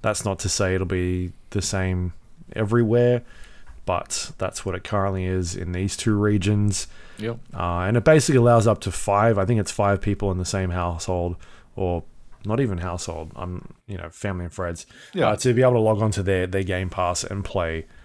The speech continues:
Speaker 1: at the same time, which is probably quite compelling for some people,
Speaker 2: Mm.
Speaker 1: especially, like, families that have multiple children or, uh, multiple parents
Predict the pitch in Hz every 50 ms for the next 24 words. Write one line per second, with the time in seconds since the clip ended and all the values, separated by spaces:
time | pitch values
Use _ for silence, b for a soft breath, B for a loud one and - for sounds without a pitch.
0 | b b b b b - - - - - - - 92 - - 90 85 82 85 85
1 | 82 85 - - - 110 107 104 101 87 78 - - - 107 95 90 - - -
2 | - - 104 101 92 - - - - - 143 135 127 127 135 135 120 - - 127
3 | 117 120 - 110 101 131 139 131 117 104 - - 123 120 104 110 107 107 - 104
4 | 98 95 B B B B B B B - 92 113 110 - 123 110 - - 107 101
5 | 101 95 95 90 - - 98 92 90 - - - 98 98 101 98 95 92 90 -
6 | - 104 92 - 87 95 92 90 90 85 87 - b b b b b b b b
7 | - - 101 92 92 - 104 95 90 - - 92 90 85 90 87 85 87 87 87
8 | - - 87 85 82 80 78 - b b b b b b b b b b b -
9 | - - 98 85 85 82 80 78 76 73 76 76 78 90 92 90 - 101 95 85
10 | - 95 87 85 85 82 - - - - - -